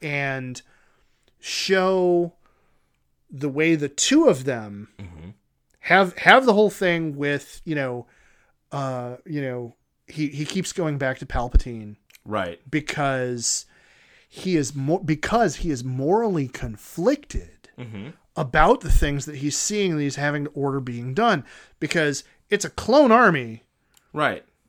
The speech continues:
Speaker 1: Which means they're living beings, which means they're connected to the Force. He's the most powerful, most sensitive Force user there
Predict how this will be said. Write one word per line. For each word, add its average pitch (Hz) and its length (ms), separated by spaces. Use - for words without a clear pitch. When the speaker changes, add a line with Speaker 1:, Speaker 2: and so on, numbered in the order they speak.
Speaker 1:
Which 190 300
means 233 220
they're 185 120
living 214 400
beings, 180 380
which 175 160
means 180 160
they're 190 100
connected 190 420
to 160 60
the 151 80
Force. - 320
He's 294 400
the 240 80
most 185 500
powerful, 262 600
most 175 500
sensitive 240 640
Force 269 380
user 160 420
there 135 360